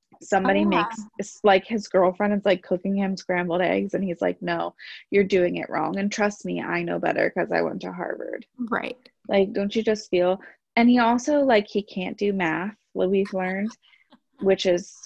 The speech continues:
Speaker 1: um, very concerning because of his profession. But also, something else I would like to point out, apparently at Harvard, you don't have to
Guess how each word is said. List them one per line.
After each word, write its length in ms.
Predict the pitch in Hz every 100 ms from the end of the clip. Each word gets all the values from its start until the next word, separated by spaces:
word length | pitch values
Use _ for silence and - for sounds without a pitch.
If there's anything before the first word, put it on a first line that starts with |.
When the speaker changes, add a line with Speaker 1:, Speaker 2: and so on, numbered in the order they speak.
| - _ _ _ -
Speaker 1:
um, 560 | 185 175 165 165 190 196 _ _ _ _ _ _ _ _ -
very 220 | 170 175
concerning 840 | 175 190 180 180 180 175 185 208 226 -
because 280 | - 180 165
of 100 | 175
his 340 | 170 - - _
profession. 720 | 170 - 175 175 - 185 196 - - - _
But 160 | - 247
also, 560 | - 277 294 320 285 - -
something 360 | - 320 440
else 300 | 359 226 262
I 60 | 262
would 140 | 214
like 220 | 196 196 -
to 60 |
point 300 | 208 - 196
out, 240 | 190 180 - _ - -
apparently 600 | 233 - 294 370 - 262
at 100 | -
Harvard, 440 | - 208 226 208
you 120 | 196 202
don't 260 | 196 185 208
have 160 | 226 226
to 340 | - 185 175